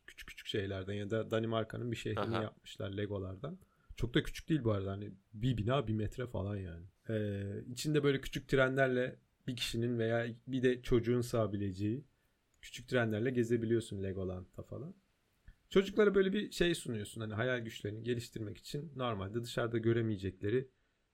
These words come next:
Speaker 1: kendileriyle dışarıdaki bir nesnenin ebadının farklı olduğunda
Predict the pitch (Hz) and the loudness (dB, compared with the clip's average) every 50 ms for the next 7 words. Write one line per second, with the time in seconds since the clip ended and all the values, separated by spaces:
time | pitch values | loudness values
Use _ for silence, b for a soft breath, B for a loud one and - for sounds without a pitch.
0 | _ - - - 127 127 127 120 117 117 127 135 127 139 139 131 151 151 156 147 | _ -6 2 4 4 4 4 2 0 0 0 2 4 4 4 6 4 4 6 8
1 | 147 147 160 - - 139 117 120 117 - - 135 127 123 120 123 131 127 127 - | 8 8 8 6 0 -2 -2 0 0 4 4 4 4 4 4 2 0 0 0 0
2 | 147 143 139 117 120 123 117 120 120 123 120 120 - - 127 131 139 143 - - | 0 0 2 2 0 0 2 2 2 0 0 -2 -2 -2 -2 0 0 -2 -2 2
3 | - 120 120 - 131 120 113 113 110 101 113 135 170 196 202 - - - 120 120 | 4 4 4 6 8 8 8 6 6 2 0 -2 -2 -2 -4 -4 2 4 4 4
4 | 120 123 143 143 135 127 113 95 101 110 107 110 113 139 175 196 185 | 4 2 2 4 4 4 4 2 0 -4 -4 -2 -4 -4 -4 -6 -8